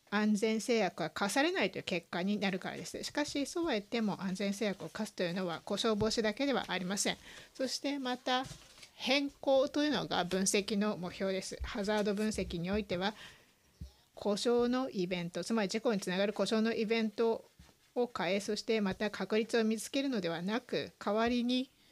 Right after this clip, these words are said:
安全制約がどのように課されないかといった方法を見て、そういったことをなくしたり、あるいは緩和することが設計もしくは運用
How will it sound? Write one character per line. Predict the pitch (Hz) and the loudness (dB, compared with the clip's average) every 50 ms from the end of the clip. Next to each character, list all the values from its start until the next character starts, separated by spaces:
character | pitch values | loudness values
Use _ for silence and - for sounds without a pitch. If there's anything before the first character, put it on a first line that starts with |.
| - _ _ _ _ _ - - _ _ - - - - | -20 _ _ _ _ _ -20 -20 _ _ -20 -16 -4 0
安 | 214 226 254 262 | 2 2 2 2
全 | - 285 277 277 277 | 2 2 2 2 2
制 | - 320 294 294 | 4 4 6 6
約 | 254 185 175 - - 170 170 | 6 4 2 0 -2 -2 0
が | 180 190 202 214 - _ _ _ _ _ _ _ _ _ _ _ _ _ _ _ | 2 2 0 0 -2 _ _ _ _ _ _ _ _ _ _ _ _ _ _ _
ど | - 302 302 | 2 4 4
の | 320 320 277 | 6 6 6
よ | 208 202 185 185 185 175 | 6 6 6 4 4 4
う | 175 | 2
に | 170 185 202 226 262 285 - - - - _ _ _ _ _ _ _ _ _ _ - - - - _ - - | 2 0 0 0 0 -2 -6 -10 -18 -20 _ _ _ _ _ _ _ _ _ _ -10 -10 -10 -10 _ -12 -4
課 | - - 208 | -2 0 2
さ | - - 277 | 4 4 4
れ | 294 339 403 | 4 4 2
な | 370 320 202 | 2 2 0
い | 131 - | 0 -2
か | - - - - - - _ - - - - - - _ - | -4 -6 -8 -8 -8 -12 _ -18 -20 -20 -20 -20 -20 _ 0
と | 220 | 0
い | 202 | 0
っ | 202 | 0
た | 202 - 233 233 233 220 | 0 2 2 2 2 4
方 | - 202 190 190 | 2 2 2 2
法 | - 220 214 214 214 208 | 2 2 2 4 4 2
を | - - | 2 0
見 | 202 202 196 | 0 -2 0
て、 | 196 - 151 160 180 202 - - - - - _ _ _ _ _ _ _ _ _ _ _ _ | 0 0 0 0 0 -2 -6 -12 -20 -20 -20 _ _ _ _ _ _ _ _ _ _ _ _
そ | - - - 180 | -6 -2 0 0
う | 180 | 0
い | |
っ | 180 | 2
た | - 214 190 | 0 0 0
こ | 208 208 | 2 2
と | 196 240 214 185 | 2 4 4 4
を | 170 | 4
な | 175 170 170 | 2 0 0
く | - - 208 208 | 0 2 2 2
し | - - | 2 2
た | - 262 247 | 2 2 2
り、 | 208 190 160 - - | 2 2 0 -2 0
あ | 180 208 | 0 2
る | 240 | 2
い | 277 247 | 4 4
は | 170 - - 165 - - | 2 0 0 -4 -6 -4
緩 | - - 185 196 208 220 | -2 0 2 2 4 4
和 | 233 226 | 4 2
す | - - 226 | 2 2 2
る | 233 226 | 2 2
こ | - 254 | 0 0
と | - 277 262 | 2 2 2
が | 226 180 185 - - - - - - - - - - - | 2 0 -2 -2 -6 -12 -20 -20 -18 -12 -10 -10 -8 -6
設 | - - - 220 196 196 - - | -4 -2 0 2 0 0 0 0
計 | - 190 170 - | 0 0 2 2
も | 208 220 247 | 0 0 0
し | - - | 0 0
く | - - 185 185 | 0 0 0 2
は | 196 185 - - | 2 2 0 -2
運 | - 185 185 185 | -2 -2 0 2
用 | 190 190 190 180 - | 2 2 2 2 0